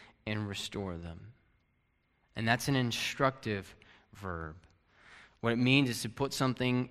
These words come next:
in order, put something back together. That's the word restore there, restoration. To bring it back to its former condition.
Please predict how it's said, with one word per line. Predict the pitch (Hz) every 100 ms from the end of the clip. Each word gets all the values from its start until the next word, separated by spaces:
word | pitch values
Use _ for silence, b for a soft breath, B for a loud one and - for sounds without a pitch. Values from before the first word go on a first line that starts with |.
| -
in | 127
order, | 113 110 110 95 87 -
put | 123
something | - 127 120 - 113 98
back | 90 107 107 -
together. | - 98 104 98 95 92
That's | 98 - -
the | 104
word | 95 101 98 95 92
restore | 98 - 101 101 92
there, | 95 85
restoration. | 98 104 - - 110 101 104 101 - 82 80 - b b b b b _
To | -
bring | 104 - 127 147 160
it | 151 -
back | 127 127 127 -
to | -
its | 117 -
former | - 120 117 113 113
condition. | - 110 110 110 107 101